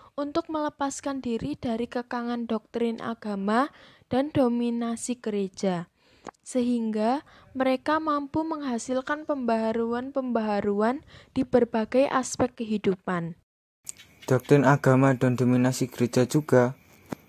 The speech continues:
Speaker 2: Padahal gereja mempunyai sifat, contohnya kesatuan dalam gereja mendapatkan dasarnya dari kesatuan Tritunggal, yaitu Bapa, Putra, dan Roh Kudus.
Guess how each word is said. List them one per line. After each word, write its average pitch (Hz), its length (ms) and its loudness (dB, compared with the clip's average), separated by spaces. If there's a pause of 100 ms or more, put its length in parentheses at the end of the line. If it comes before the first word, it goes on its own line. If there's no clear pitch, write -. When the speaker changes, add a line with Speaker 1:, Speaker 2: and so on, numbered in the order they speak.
(120)
Speaker 2:
Padahal 135 480 6
gereja 127 320 4
mempunyai 147 560 4
sifat, 139 560 2
contohnya 139 560 4 (800)
kesatuan 139 560 4
dalam 123 320 4
gereja 123 400 4
mendapatkan 131 560 0
dasarnya 123 880 -2
dari 117 320 -2
kesatuan 127 480 -2
Tritunggal, 120 640 2 (400)
yaitu 110 320 6
Bapa, 127 480 4
Putra, 131 480 2
dan 117 240 0
Roh 117 80 0
Kudus. 120 480 -2